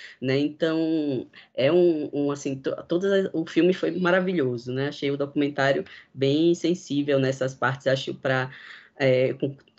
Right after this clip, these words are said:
com, tomou o seu tempo pra contar a história, porque hoje tudo é tão rápido, né? A gente vai tudo na velocidade, bzz, bzz, assim, os vídeos curtos, tudo curtinho, história curtinha, TikTok, não sei o quê. E o documentário, ele teve, tem esse perfil mais de, não, tem cuidado,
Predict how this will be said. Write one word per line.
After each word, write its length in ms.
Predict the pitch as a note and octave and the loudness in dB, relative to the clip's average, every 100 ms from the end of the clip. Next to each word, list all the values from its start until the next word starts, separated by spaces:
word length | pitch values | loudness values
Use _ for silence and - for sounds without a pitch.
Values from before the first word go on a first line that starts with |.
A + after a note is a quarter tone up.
| - | -4
com, 140 | C#3+ | -2
tomou 320 | C#3 D3 D#3+ | 2 4 4
o 20 | |
seu 180 | F#3 F#3+ | 4 0
tempo 300 | F#3 D#3 D#3+ | -2 -4 -4
pra 140 | - C#3 | -8 -4
contar 240 | C#3+ C3+ | -4 -2
a 40 | |
história, 460 | B2+ - B2+ C3+ C#3+ | -2 0 4 4 4
porque 180 | C#3 C#3+ | 0 0
hoje 220 | D3+ D#3 | 0 0
tudo 160 | E3 E3+ | -4 -2
é 60 | |
tão 220 | E3 G3 | -2 -2
rápido, 440 | G#3+ E3 F3+ F3+ C3+ | -2 -4 -4 -6 -6
né? 160 | D#3+ | -4
A 40 | E3+ | -4
gente 220 | E3+ D3 | -8 -8
vai 140 | C#3+ | -10
tudo 180 | C#3 F#3+ | -8 -8
na 120 | F#3 | -6
velocidade, 520 | E3+ D#3 D#3+ D3 D#3 C3 | -4 -6 -6 -4 -4 -4
bzz, 140 | C#3+ | -10
bzz, 300 | C3+ C3+ A2+ | -10 -10 -6
assim, 340 | C3 C#3+ D3+ | -6 -4 -2
os 160 | C#3+ C#3 | -2 0
vídeos 380 | C#3 E3 D3 D3 | 0 0 -2 -6
curtos, 580 | - F3 - - D3 C#3+ - - | 0 0 0 -2 -4 -4 -12 -6
tudo 200 | - A3 | -2 -2
curtinho, 440 | F#3+ F3 - F#3 F3 | 0 -2 2 4 6
história 300 | F3 G3 F#3 | 4 2 2
curtinha, 460 | D3+ C#3 F3 E3+ | -4 -2 2 2
TikTok, 720 | E3+ - - - D#3 D3+ D3 | 0 -6 -4 2 6 4 2
não 80 | C#3+ | -6
sei 120 | C3+ | -6
o 40 | D3 | -8
quê. 80 | - | -2
E 140 | D3+ | 0
o 40 | E3 | 2
documentário, 680 | F3 E3 E3 D#3 C#3+ C#3 D#3+ | 0 0 -4 -2 0 0 0
ele 160 | D#3 | -4
teve, 480 | D#3 D3 C#3 C#3+ D3+ - | -4 -4 -2 -4 -8 -6
tem 160 | C#3+ | -4
esse 100 | C#3+ | -4
perfil 360 | - D3 - C#3 | -4 -6 -2 0
mais 260 | C3 B2+ C#3 | 2 2 0
de, 200 | C3+ C3+ - - - | -4 -6 -10 -20 -6
não, 180 | C#3 C3 | 0 0
tem 300 | C3 C#3+ D3+ - | 0 0 -2 -4
cuidado, 720 | C#3 C3 C3+ C3+ C#3 C3+ - | -4 0 2 2 0 -4 -12